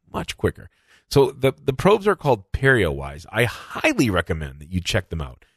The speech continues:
They are literally one of, like, my favorite pieces of, of diagnostic equipment in these exams because it's so powerful. Like, I can show,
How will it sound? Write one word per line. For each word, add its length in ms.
They 120
are 80
literally 340
one 160
of, 140
like, 160
my 140
favorite 560
pieces 360
of, 200
of 320
diagnostic 760
equipment 460
in 140
these 260
exams 560
because 320
it's 160
so 320
powerful. 480
Like, 200
I 100
can 160
show, 240